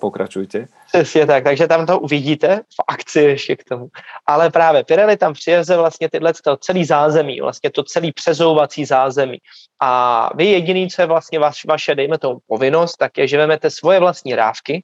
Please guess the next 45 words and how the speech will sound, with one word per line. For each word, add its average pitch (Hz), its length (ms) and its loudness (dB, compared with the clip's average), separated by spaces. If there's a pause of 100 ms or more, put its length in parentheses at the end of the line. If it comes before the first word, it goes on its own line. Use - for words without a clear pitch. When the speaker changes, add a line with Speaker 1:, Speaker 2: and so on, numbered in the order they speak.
(140)
Speaker 2:
který 131 200 -4
máte, 120 300 -2
protože 143 420 -6
každý 143 340 0
tým 147 240 -4
používá 143 440 0
trochu 147 320 -2
jinačí 139 360 0
rávky, 151 500 0 (500)
eh, 107 220 2
máte 139 300 0
i 143 40 -2
prostor - 380 -2
nějakým 135 300 -4
způsobem 131 400 -6
trošku 120 340 -6
vyvíjet, 151 420 2
trošku 135 260 -2
s - 120 -14
nimi 123 160 -6
pracovat, 156 680 2
eh, 135 40 4 (260)
různý 127 340 -2
slitiny 160 420 0
a 135 80 0
tak 127 180 -2
dále, 120 200 2
a - 60 -12
tak 127 120 -2
dále. 180 240 2 (320)
Takže 208 220 0
prostě 175 300 -2
každý 151 360 0
tým 185 180 -4
si - 120 -8
přiveze 160 400 2
to, 156 120 0
co 156 140 -2
tam 117 220 -2
má, 180 320 0
musí 170 260 -10
to 127 100 -6
samozřejmě 123 380 -2
rozměrově 117 440 0
odpovídat. 139 540 0